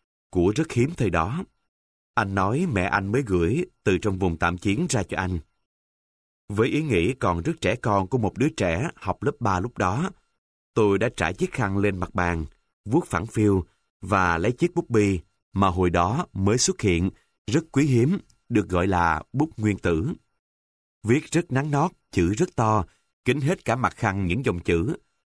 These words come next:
"Mãi mãi không bao giờ quên anh Nhu." Tôi lấy giấy bóng kính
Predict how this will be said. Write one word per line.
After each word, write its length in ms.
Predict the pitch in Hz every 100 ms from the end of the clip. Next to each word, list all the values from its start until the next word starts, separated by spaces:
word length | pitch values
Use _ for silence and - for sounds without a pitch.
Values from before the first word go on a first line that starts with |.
| _
"Mãi 200 | - 90
mãi 420 | 135 92 82 90 90
không 340 | - - 135 110
bao 120 | 107
giờ 320 | 95 95 82 -
quên 240 | - 98 98 -
anh 180 | 101
Nhu." 260 | 90 98 90 - _ _ _ _ _ _ _
Tôi 140 | 113 107
lấy 120 | 120
giấy 180 | 123 139
bóng 240 | 131 165
kính 320 | 117 120 196